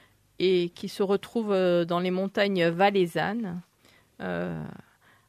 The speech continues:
attachée par son mari et qui va tenter de, de faire son deuil,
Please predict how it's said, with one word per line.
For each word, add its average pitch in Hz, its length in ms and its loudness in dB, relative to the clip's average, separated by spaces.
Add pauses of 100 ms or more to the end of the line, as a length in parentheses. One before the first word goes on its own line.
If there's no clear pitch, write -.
(120)
attachée 202 580 0
par - 180 -4
son 196 160 -6
mari 196 460 2 (560)
et 208 120 -2
qui - 280 -8
va 202 680 8 (100)
tenter 240 380 0
de, 196 220 4
de 185 140 0
faire 226 260 -2
son 208 220 -2
deuil, 208 520 4